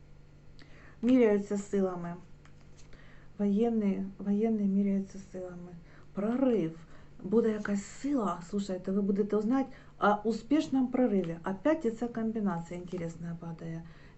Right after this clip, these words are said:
І плачете від обстрілів, розбите серце від обстрілів.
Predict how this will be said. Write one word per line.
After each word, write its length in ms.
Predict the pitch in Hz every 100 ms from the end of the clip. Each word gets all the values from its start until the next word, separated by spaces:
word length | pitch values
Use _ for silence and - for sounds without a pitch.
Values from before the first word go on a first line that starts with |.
| -
І 100 | 220
плачете 680 | 202 202 208 - 196 185
від 260 | 175 170 190 -
обстрілів, 540 | 175 165 185 170 175 170
розбите 600 | - 202 196 226 - 180
серце 460 | 180 - 214 196 185
від 220 | 180 190 -
обстрілів. 520 | 165 - 170 165 170